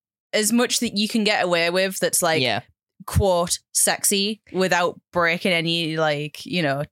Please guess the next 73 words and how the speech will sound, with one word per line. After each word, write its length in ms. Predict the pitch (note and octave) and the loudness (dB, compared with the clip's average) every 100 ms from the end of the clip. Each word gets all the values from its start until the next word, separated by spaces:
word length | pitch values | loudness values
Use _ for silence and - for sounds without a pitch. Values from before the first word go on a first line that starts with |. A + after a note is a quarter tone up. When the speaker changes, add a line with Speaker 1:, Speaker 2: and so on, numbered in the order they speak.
| _ | _
Speaker 2:
I, 260 | F3 D#3+ D3+ | -4 -2 -2
I 40 | |
think 200 | - G#3 F3 | 0 0 2
I, 100 | F#3 | 2
Speaker 1:
rules. 280 | F#3 F3+ | 2 2
Speaker 2:
well, 260 | F#3 F3 C#3 _ _ _ | 2 0 -2 _ _ _
I 120 | D#3 | -2
mean, 200 | D3 D3+ | 0 0
uh, 100 | D3 | 0
ob-, 260 | B2 C#3+ C#3+ | 0 -2 -2
obviously 240 | D3 C#3 | -4 -2
we've 120 | C#3+ C3+ | -2 0
been 160 | B2 | 0
watching 220 | C3+ - | -2 -4
Community, 380 | C#3+ C#3 C3 C#3 | -2 -2 0 -2
and 100 | C3+ | -2
Britta 220 | C3+ B2+ | -2 -2
has 160 | C3 C3+ | -2 -4
that 100 | - | -4
whole 220 | C#3+ C3+ | -4 -4
thing, 180 | C3+ C#3 | -4 -4
doesn't 160 | C3 C#3 | -4 -2
she, 100 | D3 | 0
where 120 | C3+ | 0
she's 200 | C#3 C#3 | -2 -4
like, 140 | B2+ | -4
she 200 | - C#3+ - | -4 -4 -4
just 180 | - - | -6 -4
hates 240 | - A2+ | -4 -4
the 100 | - | -4
fact 300 | C#3 A#2 - | -4 -6 -6
that 140 | - - | -6 -4
sex 340 | - C3 - | -2 -4 -4
sells. 400 | - D3 C#3+ D3+ | -4 -2 -2 -2
Or 180 | - F#3 | 0 0
there's 140 | F#3 | 2
someone 320 | - G3+ G3 F#3 | 0 2 2 2
in, 180 | E3+ | 0
it 80 | E3+ | 2
might 160 | F#3+ F3+ | 2 2
not 60 | F3 | 2
be 60 | |
Britta, 200 | E3+ D3+ | 2 2
but 100 | D3 | 2
there, 320 | D3 D3+ D#3 | 2 4 4
there 140 | D#3 D3 | 2 2
was 140 | D3 - | 2 0
someone 400 | C#3+ C#3 C#3 D3 _ _ _ | 0 0 0 -4 _ _ _
that 80 | G2 | -2
was 160 | C#3 D3 | 0 0
like, 160 | C3 - | -2 -2
"I 80 | |
hate 160 | E3 F#3 | 0 0
the 60 | D#3 | -2
fact 200 | D3 C#3+ | -4 -6
that 80 | |
sex 300 | D3 - - | -4 -4 -4
sells." 380 | - E3 C#3 D3 - - | 0 0 0 -6 -14 -12
Speaker 1:
Hmm. 100 | E3+ | -2
Speaker 2:
Also, 240 | D3+ D3 D3+ | 0 0 0
I'm 60 | |
on 80 | D3 | 0
season 260 | C#3+ D3 C#3 | 0 0 0
six, 320 | - C#3+ - | 0 0 -2
and 200 | - C3 | -4 -4
so 200 | - C3+ | -2 -2
far 280 | - C3 - | 0 0 0
it 80 | A2 | -2
is 160 | C3 | -2
worse 260 | C3+ C#3 C#3+ | 0 -2 0
than 80 | E3 | -2
season 260 | D#3+ D#3+ | -2 -2
four. 280 | D#3 D#3 D#3+ | -2 -2 -2